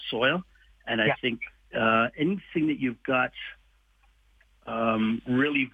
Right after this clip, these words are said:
Speaker 1: vining out like that, um, I think you'd be safe to just pinch that back, uh, at this point, um, and, and let energy go into sort of the,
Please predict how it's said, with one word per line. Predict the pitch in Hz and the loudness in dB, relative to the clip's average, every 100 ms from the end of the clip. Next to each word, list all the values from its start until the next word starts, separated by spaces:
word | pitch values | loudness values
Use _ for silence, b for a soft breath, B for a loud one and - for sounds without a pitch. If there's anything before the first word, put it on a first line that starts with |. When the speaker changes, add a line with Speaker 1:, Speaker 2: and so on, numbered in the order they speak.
| 123 | 0
Speaker 1:
vining | 123 117 107 | 0 -2 -2
out | 113 - | -2 -2
like | 139 - | -4 -2
that, | 151 175 185 _ - | 0 0 -2 _ -8
um, | 107 104 110 | -4 -2 -2
I | 117 | -2
think | 113 127 123 | -2 -2 -2
you'd | 110 | -2
be | 117 - | -2 0
safe | 113 - | 0 0
to | - | -4
just | 110 - | -4 -2
pinch | - 117 - | 0 0 0
that | 107 101 | -2 0
back, | 98 123 - - - _ _ _ _ - | 0 0 -2 -16 -20 _ _ _ _ -2
uh, | 104 - | 0 0
at | 117 | 0
this | - - | -2 -2
point, | - 285 302 _ b b _ | 0 0 0 _ b b _
um, | 98 98 107 104 104 92 - _ _ - | -4 0 0 2 0 -2 -12 _ _ -2
and, | 117 107 107 - | 0 2 0 0
and | 113 107 - | 0 0 0
let | 127 139 - | 0 0 0
energy | 135 131 127 | 2 2 0
go | 117 113 | 0 0
into | 113 113 - 113 110 | 0 0 -2 -2 0
sort | 113 107 | -2 0
of | 101 | -2
the, | 98 | -2